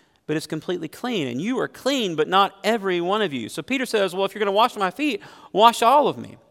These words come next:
But Jesus says, "Peter, you've already been cleansed. I have already cleansed you. You have repented and accepted me as the Lord of your life. But you still have to wash your feet."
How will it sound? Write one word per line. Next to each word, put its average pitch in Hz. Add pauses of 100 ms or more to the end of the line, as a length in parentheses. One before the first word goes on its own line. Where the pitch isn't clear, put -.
(340)
But 196
Jesus 226
says, 180
"Peter, 269
you've 226
already 277
been 175
cleansed. 269
I 226
have 262
already 190
cleansed 254
you. 190
You 226
have 233
repented 180 (240)
and 165
accepted 196
me 135 (220)
as 151
the 170
Lord 160 (220)
of 151
your 147
life. 185 (760)
But 202
you 180
still 269
have -
to 226
wash 196
your 175
feet." 254